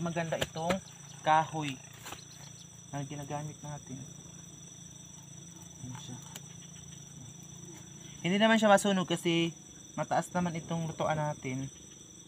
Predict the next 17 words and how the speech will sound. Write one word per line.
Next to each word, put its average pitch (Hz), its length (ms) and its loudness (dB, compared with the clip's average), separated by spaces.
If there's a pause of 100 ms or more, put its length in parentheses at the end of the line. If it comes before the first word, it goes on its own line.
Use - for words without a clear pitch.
(3000)
Ito, 453 160 12
nabali. 170 400 12
Ano? - 240 -2 (320)
Nabali 196 320 12
na 175 160 4
yun 190 160 6
yung 185 160 0
katol. 151 400 2 (240)
Hmm? 151 380 -4 (3000)
Natatlo 165 480 0
na 185 80 4
yung 185 240 2
katol. 135 320 -6 (3000)
Sa 190 80 4
mga 196 240 12
nagre-request 180 560 10
paggabi, 147 560 12